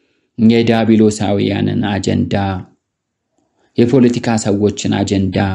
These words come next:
መሰረት በማድረግ አንዳንዶች ከቤተ ክህነት ወይም ደግሞ ከማህበረ እርኩሳን ከሚሰጣቸው አጀንዳ ተነስተው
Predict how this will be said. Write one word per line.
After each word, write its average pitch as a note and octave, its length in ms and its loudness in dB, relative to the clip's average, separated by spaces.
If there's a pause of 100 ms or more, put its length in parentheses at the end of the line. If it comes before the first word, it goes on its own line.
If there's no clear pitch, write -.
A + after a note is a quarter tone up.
(680)
መሰረት G#2 440 2 (120)
በማድረግ F#2+ 580 0 (1400)
አንዳንዶች C3 680 4 (1300)
ከቤተ A#2 320 4
ክህነት G#2 420 0
ወይም G#2+ 260 4
ደግሞ G#2 240 2 (1600)
ከማህበረ A#2 520 4
እርኩሳን G#2+ 540 0
ከሚሰጣቸው G#2 1120 0 (100)
አጀንዳ A2 520 2 (140)
ተነስተው C#3+ 840 2